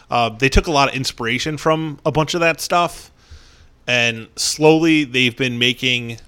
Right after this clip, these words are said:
some of these things that were their canon,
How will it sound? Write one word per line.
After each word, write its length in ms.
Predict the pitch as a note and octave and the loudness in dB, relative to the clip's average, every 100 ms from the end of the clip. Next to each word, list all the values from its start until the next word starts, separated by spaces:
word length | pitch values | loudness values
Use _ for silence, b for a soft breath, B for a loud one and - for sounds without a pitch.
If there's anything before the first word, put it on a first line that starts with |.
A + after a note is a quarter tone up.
| - _ - | -20 _ -10
some 380 | - - C3+ | -4 2 2
of 60 | C3+ | 2
these 220 | B2 A#2 | -2 -4
things 540 | - C3+ B2 A#2 A#2 G#2 | -4 0 0 -2 -6 -4
that 240 | A2+ G2+ | -2 -2
were 160 | A#2+ A2 | -4 -4
their 500 | G#2+ A2+ A2+ A2+ G#2 - | 0 0 0 -2 -6 -12
canon, 800 | - - A#2 A#2 C#3+ D3 D#3 D3 | -10 -4 -2 -2 -2 -6 -6 -12